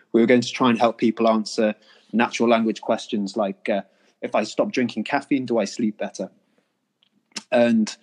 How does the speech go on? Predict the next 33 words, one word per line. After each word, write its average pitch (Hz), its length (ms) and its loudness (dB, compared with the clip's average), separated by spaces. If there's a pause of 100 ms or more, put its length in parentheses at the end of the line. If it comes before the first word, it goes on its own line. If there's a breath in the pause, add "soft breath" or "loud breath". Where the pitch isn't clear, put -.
(400 soft breath)
very 131 300 4
early 117 200 0
on 117 160 0
in 110 120 -4
that 113 200 -6
journey, 113 440 -4 (160)
uh, 113 40 -10
I 110 240 -2
was 107 160 -4
based 110 300 -6
in 101 60 -10
Stockholm, 107 520 -4
he 104 100 -10
was 101 140 -14
based 101 300 -6
in 98 80 -14
the 101 60 -12
U 98 200 -10
K. 98 380 -4 (460)
Uh, 98 380 -2
we 101 120 -2
decided 104 440 -2
that 92 100 -10
we 101 120 0
needed, 98 420 -4 (500)
we 101 80 0
needed 101 320 0
blood 104 220 2
testing, 95 480 -4 (340)
uh, 104 320 -2
to - 160 -4
really, 95 640 0
uh, - 480 -6